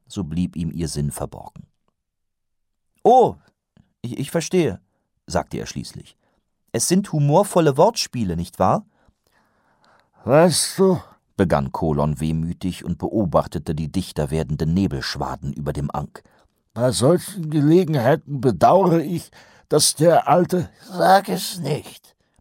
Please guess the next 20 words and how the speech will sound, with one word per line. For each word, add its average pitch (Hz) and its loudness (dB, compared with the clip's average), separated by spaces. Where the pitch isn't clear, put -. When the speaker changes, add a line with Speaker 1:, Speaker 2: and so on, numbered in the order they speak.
Speaker 1:
Nobby 76 -4
schwankte 69 -6
ein 64 -14
wenig. - -16
Speaker 3:
"Wir 160 4
haben 190 0
gemeinsam 196 2
beschlossen, 160 -2
nicht - -4
darüber 185 2
zu 190 -6
reden." 147 -4
Speaker 2:
"Es 92 -6
war 98 4
sein 90 2
Lieblingslied", 87 -6
Speaker 1:
stellte 76 -2
Kolon 65 -4
traurig - -4
fest. - -12